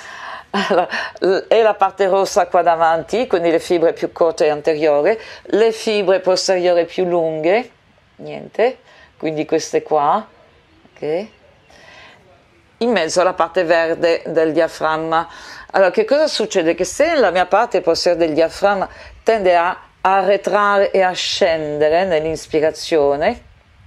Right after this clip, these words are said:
la parte anteriore che cosa farà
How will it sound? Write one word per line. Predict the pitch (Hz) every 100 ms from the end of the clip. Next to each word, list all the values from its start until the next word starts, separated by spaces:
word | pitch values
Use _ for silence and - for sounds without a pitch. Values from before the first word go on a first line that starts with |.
| _ _ _ - - - - - - -
la | 190
parte | 196 254 262 240
anteriore | 208 208 196 196 160 165
che | 185 180
cosa | 196 180 180
farà | - 170 160